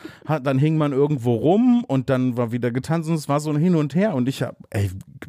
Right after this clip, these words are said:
Speaker 2: das hat, also das hat mich gleichzeitig absolut überfordert, dass es mich fast zerrissen hat und zu Tode gelangweilt.
Speaker 1: <laughs>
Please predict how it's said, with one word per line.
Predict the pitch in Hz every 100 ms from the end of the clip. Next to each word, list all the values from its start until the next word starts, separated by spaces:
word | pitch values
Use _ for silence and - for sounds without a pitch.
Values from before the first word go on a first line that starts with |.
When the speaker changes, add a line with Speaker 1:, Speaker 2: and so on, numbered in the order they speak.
| - - - - - - _ _
Speaker 2:
das | 131 123 - 139
hat, | 151 - 120 - - - -
also | 131 143 151 - _ _ -
das | 120 143 -
hat | 180
mich | 170 -
gleichzeitig | 139 147 226 - 165 156 - 156 - - _ _ - - - - - - - _
absolut | 131 175 - 202 208
überfordert, | 170 135 - - 143 202 165 214
dass | 135
es | 123
mich | 135 143
fast | - 156
zerrissen | - 131 202 156
hat | 139 135 -
und | 180 254
zu | - 190
Tode | - - 277 381 247
gelangweilt. | 208 196 202 208 - 247 196 226
Speaker 1:
<laughs> | -